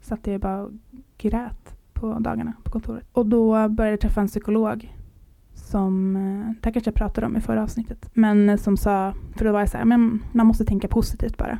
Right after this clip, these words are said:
Och hon bara, "Ja, fast om någon slår dig med en hu-, med en hammare i huvudet så kan man inte tänka positivt, utan då behöver man ta bort hammaren."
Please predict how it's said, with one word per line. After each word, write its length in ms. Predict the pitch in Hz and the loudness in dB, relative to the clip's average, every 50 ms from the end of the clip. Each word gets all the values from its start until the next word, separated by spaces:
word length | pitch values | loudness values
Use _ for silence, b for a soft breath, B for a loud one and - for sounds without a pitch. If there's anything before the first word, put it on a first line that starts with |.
| - - | -4 0
Och 80 | 233 208 | 2 4
hon 100 | 208 202 | 4 4
bara, 140 | 208 208 208 220 214 | 2 0 0 0 0
"Ja, 60 | 208 | -2
fast 200 | 202 220 208 - | -2 -4 -4 2
om 60 | 226 214 | 4 4
någon 380 | 220 220 208 208 202 202 214 - | 6 6 4 4 2 2 0 -4
slår 440 | - - - - 220 220 214 202 190 | -8 -8 -2 0 2 4 4 2 0
dig 240 | 190 196 202 196 196 | 0 -2 -2 0 0
med 100 | 190 190 190 | 2 2 4
en 60 | 190 | 4
hu-, 260 | 185 202 196 196 208 220 - _ _ | 4 2 0 0 -6 -12 -16 _ _
med 100 | 226 208 | 2 4
en 40 | 185 | 6
hammare 280 | 196 214 208 208 214 208 | 6 6 6 6 6 6
i 40 | |
huvudet 400 | 202 214 214 226 220 214 220 - | 4 4 4 2 2 0 -4 -4
så 80 | - 226 | -4 -2
kan 100 | 220 196 | 0 2
man 60 | 190 190 | 2 2
inte 140 | 190 - | 0 0
tänka 200 | 196 208 196 202 | 0 0 0 0
positivt, 540 | - 285 285 - - 220 - 240 226 - - | 0 0 0 0 0 -2 -4 -6 -6 -8 -12
utan 220 | - - - 196 196 | -8 -4 -2 0 0
då 160 | 202 196 196 | 0 2 2
behöver 240 | 208 196 196 196 190 | 0 0 0 0 0
man 100 | 190 202 | 0 0
ta 100 | - 214 | 0 0
bort 260 | 214 220 - - - | 0 0 0 -2 0
hammaren." 380 | - 202 196 202 214 220 - | 0 2 4 4 2 2 -2